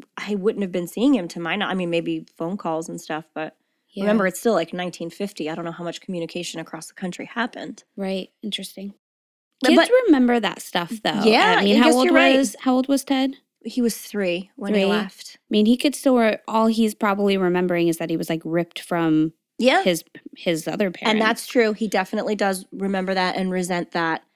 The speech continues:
Speaker 1: Um, and he w-, he was mad that his mother met, remarried and that she had kids with another man that wasn't his father.
Speaker 2: Mm-hmm.
Speaker 1: Um, or, or rather his sister, 'cause at this point he still, this is very blurry. At this point, he still thinks it's his sister.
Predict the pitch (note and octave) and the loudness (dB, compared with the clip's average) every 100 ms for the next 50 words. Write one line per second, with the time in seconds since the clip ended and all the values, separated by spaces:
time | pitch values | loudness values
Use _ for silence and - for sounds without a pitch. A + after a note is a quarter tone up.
0 | _ _ _ G3 F#3+ G#3 G#3 G3 F3+ A3 | _ _ _ -2 0 0 0 -2 0 2
1 | G3 A3 C4 D4+ G#3 G#3 G3 G3 G3+ G#3 | 4 4 6 4 2 2 0 2 2 2
2 | G3 F#3+ F#3+ - - - G3 F#3+ F#3 G#3 | 2 2 0 -2 -10 -4 0 0 0 2
3 | G3+ G3 F3+ C#3+ F#3+ - G3 F#3 F3 G3+ | 4 4 2 -2 -4 -2 0 0 -2 -6
4 | F#3 G3+ - F#3 E3+ F#3+ F3+ F3 E3+ F3 | -6 -6 -4 -4 -2 -2 -2 -2 -2 -4
5 | E3 F3 F3+ F3 D#3+ D3+ - C#3+ - D#2 | -4 -4 -4 -4 -6 -8 -4 -4 -4 -10
6 | G3 _ - A#3 G#3 G3 G#3 G3 F#3+ F#3+ | -12 _ -2 0 2 0 0 0 -2 -10
7 | _ _ _ _ _ _ B3+ - - C4 | _ _ _ _ _ _ -8 -6 -4 -2
8 | C4 C#4+ C4+ C4 B3 - C#4+ G3 F#3 - | -2 -2 -2 -4 -6 -8 -6 -4 -4 -6
9 | A#3 C4 - C4+ A#3+ - A#3 A3+ G#3 D4+ | -8 -8 -2 0 0 -2 -6 -4 -4 -2
10 | G4 D#4 A#3+ G#3 G3 F#3+ E3 D#3 G#3 A#3+ | -2 0 2 2 0 -2 -2 -4 -4 -6
11 | - C#4+ B3 A3 - G#3+ G3+ G3+ - F#3 | -2 0 0 -2 -4 -6 -4 -8 -10 -12
12 | F3+ E3+ - E3+ - F#2+ - | -12 -10 -10 -10 -12 -14 -16